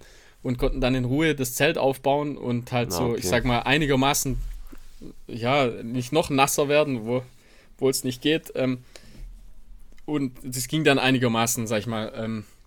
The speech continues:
Speaker 1: und dann haben wir uns da geduscht, haben noch was, äh, gegessen und sind dann, äh, ins Bett gegangen, also ins Zelt. Und, äh, wirklich, ich hab, äh, also ich hab noch nicht auf dem Zelt geschlafen.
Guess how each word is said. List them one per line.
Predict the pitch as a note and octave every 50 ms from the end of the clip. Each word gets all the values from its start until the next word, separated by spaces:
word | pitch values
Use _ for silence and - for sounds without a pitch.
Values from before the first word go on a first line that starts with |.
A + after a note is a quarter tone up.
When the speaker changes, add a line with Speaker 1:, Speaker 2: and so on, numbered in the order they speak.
| _ - - -
Speaker 1:
und | - B2+ A#2+ A2+ A#2 -
dann | A#2 A2+ G#2+ A#2+
haben | A#2+
wir | B2 A#2
uns | A#2 A2+ - - -
da | A#2+ A2 A2
geduscht, | A2 A2 A2 C3 C#3 C#3+ C#3 - -
haben | B2+ A#2 A2+
noch | G#2+ A2
was, | A2 G2+ - - - -
äh, | - G#2+ G#2 G2+
gegessen | - A#2 G2+ C3 B2+ - - C3+ B2 A#2+ B2 - - - - - - - - - - - - - -
und | - A#2+ A#2 A2+ A2+ G#2+ G#2 -
sind | - C3 B2 B2
dann, | C3 A#2 A#2+ A#2 A#2 -
äh, | C2+ C2 - - -
ins | - C3+ B2 B2 -
Bett | - - D3+ D3+ -
gegangen, | - D3+ C#3+ D3 D3 D3+ D3+ D3 C#3+ - - -
also | B2+ B2+ B2+ C3
ins | B2 B2 -
Zelt. | - - C3+ C#3 D#3 D#3 - -
Und, | - - C#3+ C#3 C3 C3+ B2 B2 -
äh, | - D#3+ - - - _ _ - - - _ -
wirklich, | C3+ B2+ D3 D3+ - - C#3 C#3 C3+ - C#3
ich | B2+ - D#3
hab, | C#3+ B2 B2 - - - - - -
äh, | D3 B2+ - - -
also | C3 C3 C3
ich | B2+ D3
hab | C3+ C#3
noch | C#3
nicht | C3+ C#3+ C3+ -
auf | C#3+ C3 -
dem | C#3 C3
Zelt | - - C#3 C#3+ -
geschlafen. | - - D3+ C#3+ C#3 D3+ - - D3+